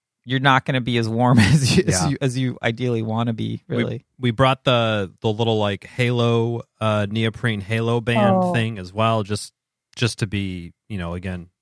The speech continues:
Speaker 2: just one more thing, just
Speaker 3: Just
Speaker 2: to,
Speaker 3: in
Speaker 2: just to
Speaker 3: case.
Speaker 2: be safe
Speaker 3: Did
Speaker 2: with.
Speaker 3: you wear it?
Speaker 1: No.
Speaker 2: No.
Speaker 3: Okay, but you had it in a pocket.
Speaker 2: Um,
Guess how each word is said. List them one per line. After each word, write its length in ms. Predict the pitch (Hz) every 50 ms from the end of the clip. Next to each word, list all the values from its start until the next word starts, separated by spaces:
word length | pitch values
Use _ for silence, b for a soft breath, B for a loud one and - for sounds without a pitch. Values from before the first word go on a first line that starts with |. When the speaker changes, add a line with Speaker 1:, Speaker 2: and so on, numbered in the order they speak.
| _ _ _ 104
Speaker 2:
just 200 | 101 104 - -
one 140 | 110 101 98
more 140 | 95 95 95
thing, 260 | - - 98 95 90
just 160 | - 92 -
Speaker 3:
Just 160 | 208 196 - -
Speaker 2:
to, 60 | 190
Speaker 3:
in 60 | 175
Speaker 2:
just 120 | - -
to 80 | 202 196
Speaker 3:
case. 80 | 165 151
Speaker 2:
be 80 | 92 90
safe 340 | - - 101 95 92 - -
Speaker 3:
Did 100 | - 220
Speaker 2:
with. 60 | 190 190
Speaker 3:
you 100 | 220 214
wear 260 | 180 175 170 170 208
it? 140 | 254 320 403 - _ _ _ _ _ _ _ _ _ _ _ _ _ _ _ _ _ _ _ _ _ _ _ _ _ - - - _ _ -
Speaker 1:
No. 120 | 127 120
Speaker 2:
No. 300 | 117 120 120 120 117 117 - _ _ _ _ _ -
Speaker 3:
Okay, 220 | 170 - 139 - - _ _
but 80 | - 196
you 100 | 190 180
had 180 | 180 196 175
it 100 | 180 -
in 60 | - 175
a 60 | 170
pocket. 440 | - - 170 151 - - 165 - - _ _ _ _ _ _ _ _ _ _ _ _ _ _ _ _ _ _ _ _ _ _ _ -
Speaker 2:
Um, 720 | 120 120 120 123 123 120 120 120 117 113 113 113 110 -